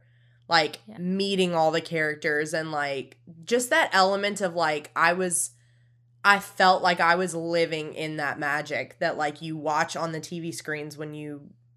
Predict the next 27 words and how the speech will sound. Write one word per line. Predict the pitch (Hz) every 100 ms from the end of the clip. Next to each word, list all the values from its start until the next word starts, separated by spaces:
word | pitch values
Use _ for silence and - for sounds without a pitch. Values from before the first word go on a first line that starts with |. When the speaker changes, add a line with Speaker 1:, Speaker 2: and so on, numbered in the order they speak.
| _
Speaker 1:
you | 175 160
know, | 147
pop | - - 156
that | 160 151
V | 151 151
H | 147 143
S | 156 139 -
in, | 143 147 160 - - - - -
um, | 170 165 156 147 151 - _
as | 175 175
a | 165
kid. | 165 170 151 147
And | 160
so | - 160 147
I | - 165
can't | 160 - 180
even | 170 170 156
imagine | 147 147 151 156 156 156 151
how | 147 151
magical | 151 151 147 151 156 151
it | 147
is | 147 147 143
to, | 170
like, | 151 147
watch | 151 147 147 143 170
it | 147 -
through | 151 151 147 147